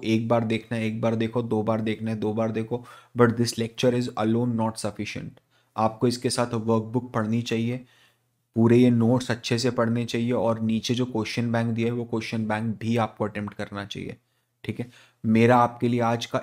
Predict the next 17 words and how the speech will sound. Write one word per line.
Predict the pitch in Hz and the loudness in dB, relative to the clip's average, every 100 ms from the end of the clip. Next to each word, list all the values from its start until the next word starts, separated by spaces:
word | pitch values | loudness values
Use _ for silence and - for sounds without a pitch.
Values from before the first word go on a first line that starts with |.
| - | -6
इतना | 95 117 | -6 -2
ही | 117 120 | 0 0
काम | 120 117 113 | -2 -2 -2
था। | 120 123 - _ _ _ | -2 -4 -6 _ _ _
आप | 107 127 - | 4 4 4
मुझे | 123 120 | 0 4
ये | 123 123 | 4 6
बात | 117 117 | 4 2
बताओ | 117 - 117 117 - _ _ _ _ _ _ | 0 2 0 0 -8 _ _ _ _ _ _
कि | - 123 127 - | 2 4 4 2
आपको | 107 - - | 0 0 2
ये | 123 113 | 2 2
सेशंस | 117 107 113 113 | 0 -2 -4 -4
कैसे | - 107 120 | -4 -2 0
लग | 117 110 | 0 0
रहे | 113 | -4
हैं | 117 | -6